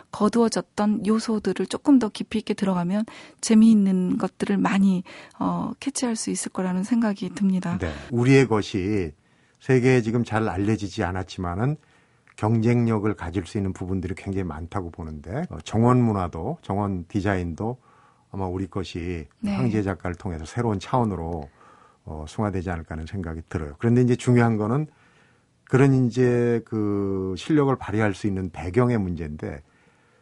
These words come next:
Speaker 2: 제가 듣기로는 유럽의 정원 문화가 발달한 것도 있지만은 그런 이제 플라워쇼 같은 거는 티비가 생중계하기도 하고 또 그 정원 문화의 디자인, 정원 디자인이 굉장히 그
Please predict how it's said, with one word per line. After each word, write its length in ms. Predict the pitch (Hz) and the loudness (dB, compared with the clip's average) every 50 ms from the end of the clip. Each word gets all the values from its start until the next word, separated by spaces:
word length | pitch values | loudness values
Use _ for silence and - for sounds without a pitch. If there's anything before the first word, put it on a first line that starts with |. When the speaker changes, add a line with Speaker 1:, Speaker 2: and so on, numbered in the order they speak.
| _ _ | _ _
Speaker 2:
제가 180 | - 123 143 | 2 4 4
듣기로는 760 | 143 139 135 - 143 135 139 135 135 139 135 131 131 127 120 143 - 180 - - | 4 4 0 0 0 2 2 2 2 0 0 0 0 -2 -2 -4 -10 -16 -14 -6
유럽의 360 | 165 139 131 135 120 120 123 104 | -2 0 2 2 2 2 0 0
정원 280 | - 107 107 113 113 | 0 2 2 2 2
문화가 320 | 113 107 104 104 98 101 101 | 2 2 0 0 -2 -2 -2
발달한 1000 | 95 92 95 - _ _ _ _ _ _ - 110 101 101 92 87 113 113 101 | -4 -4 -4 -6 _ _ _ _ _ _ -4 -2 -2 -2 -4 -4 -4 -4 -4
것도 300 | 92 95 87 - - 98 | -4 -6 -8 -6 -6 -6
있지만은 500 | 87 - - 90 85 82 85 104 127 139 - _ _ _ _ _ _ | -6 -6 -8 -8 -8 -6 -4 -4 -6 -6 -6 _ _ _ _ _ _
그런 200 | _ - 120 123 | _ 0 2 2
이제 100 | 120 117 | 4 2
플라워쇼 440 | 110 - 147 143 139 131 120 - 139 | 0 0 2 2 2 2 2 0 -2
같은 280 | 117 107 95 _ - 107 | -4 -4 -4 _ -6 -6
거는 300 | 92 90 101 123 123 - - _ _ _ _ _ _ _ _ _ _ | -4 -4 -4 -4 -6 -6 -8 _ _ _ _ _ _ _ _ _ _
티비가 360 | - - 175 151 147 143 139 123 | -8 -6 -2 0 2 2 0 0
생중계하기도 720 | - 156 170 156 143 135 131 123 110 104 104 101 87 95 | -2 -4 -4 -2 -2 0 0 0 0 0 -2 -4 -4 -4
하고 400 | 85 80 71 71 76 73 73 73 - _ _ _ | -6 -6 -8 -10 -14 -16 -16 -18 -20 _ _ _
또 160 | - 113 104 | -6 -6 -4
그 560 | 92 101 101 101 98 95 95 92 92 92 90 - | -4 -4 -4 -2 -2 -2 -4 -4 -6 -8 -10 -6
정원 300 | - 107 104 107 107 101 | -4 -2 -2 -2 -2 -2
문화의 420 | 98 95 95 92 92 92 92 90 | -2 -4 -4 -4 -4 -4 -6 -8
디자인, 400 | - - 113 95 107 98 87 82 | -4 -4 -2 -2 0 -2 -2 -4
정원 300 | 78 - 92 98 101 95 | -8 -6 -4 -4 -4 -4
디자인이 440 | - 92 85 98 92 85 87 104 110 | -6 -8 -6 -6 -6 -4 -4 -6 -8
굉장히 380 | - - 104 107 113 117 117 107 | -6 -6 -4 -2 -2 -2 -2 -2
그 240 | - - 107 101 | -4 -6 -8 -8